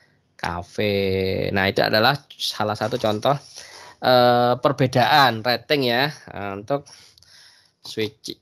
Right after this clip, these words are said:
apa, eh, device semikonduktor. Nah, ini contohnya untuk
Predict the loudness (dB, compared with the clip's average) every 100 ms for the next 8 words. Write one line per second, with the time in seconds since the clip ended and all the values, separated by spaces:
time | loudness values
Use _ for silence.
0 | _ -6 0 0 0 -2 -4 -4 -6 -10
1 | -12 -4 0 0 -4 -8 -8 -6 -6 -6
2 | -4 -4 -6 -10 -16 _ -8 -6 -6 -6
3 | -8 -8 -10 -12 -16 -10 -4 -2 -2 -4
4 | -4 -4 -2 -2 0 0 -2 -4